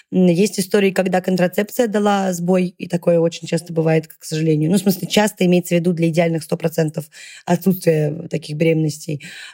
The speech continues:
А, м, и нет никакой корреляции, потому что, э, у каждого своя история. Можно взять десять женщин, которые болеют чем-то, и они прервали первую беременность, и их, э, состояние ухудшилось, да, по гинекологии.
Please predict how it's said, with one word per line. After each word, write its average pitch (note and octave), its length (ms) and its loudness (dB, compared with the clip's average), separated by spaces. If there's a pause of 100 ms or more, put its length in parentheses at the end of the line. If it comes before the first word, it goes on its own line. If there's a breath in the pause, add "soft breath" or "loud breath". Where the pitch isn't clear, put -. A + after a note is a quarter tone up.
А, E3 420 2
м, D#3+ 460 4
и E3 160 2
нет F#3 220 4
никакой G3 280 0
корреляции, F#3 520 2
потому F#3 320 0
что, F3+ 320 0 (360 loud breath)
э, - 220 0
у E3+ 140 -2
каждого B3+ 400 0
своя G3+ 240 2
история. E3+ 580 0 (300 soft breath)
Можно A3 280 4
взять G3+ 180 2
десять F#3 320 0
женщин, B3 360 2
которые G3+ 340 0
болеют G#3 500 2
чем-то, F3+ 600 -2 (360 loud breath)
и G3 180 4
они G3+ 180 2
прервали G3+ 380 2
первую F#3+ 300 2
беременность, B3+ 500 2
и A3 120 0
их, - 120 -4 (120)
э, F#3 240 2
состояние G#3 480 0
ухудшилось, E3 600 -4
да, G#3 380 0
по F#3+ 80 0
гинекологии. E3 720 0